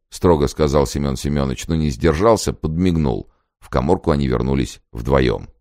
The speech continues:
«Вот, Тимофей, тебе мой сюрприз. Земеля твой тоже чухонец и тоже с Ревеля». Тима молчал, зато разбуженный эстонец оживился.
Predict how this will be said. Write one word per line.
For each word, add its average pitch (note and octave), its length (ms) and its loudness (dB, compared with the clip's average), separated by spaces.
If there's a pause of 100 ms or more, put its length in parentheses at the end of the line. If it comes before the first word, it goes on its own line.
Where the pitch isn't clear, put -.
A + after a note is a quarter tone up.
(340)
«Вот, - 400 2
Тимофей, A2+ 580 2
тебе D#2 320 -2
мой G#2 240 4
сюрприз. F#2+ 640 0 (420)
Земеля C3 460 4
твой F#2+ 300 6
тоже A#2 360 4
чухонец G#2+ 560 2
и G2 60 4
тоже A2+ 300 4
с - 100 0
Ревеля». D2 580 4 (600)
Тима F2+ 280 0
молчал, D#2 720 0
зато F2 300 2
разбуженный C#2 580 0
эстонец A2+ 500 -2 (260)
оживился. C#2+ 600 -4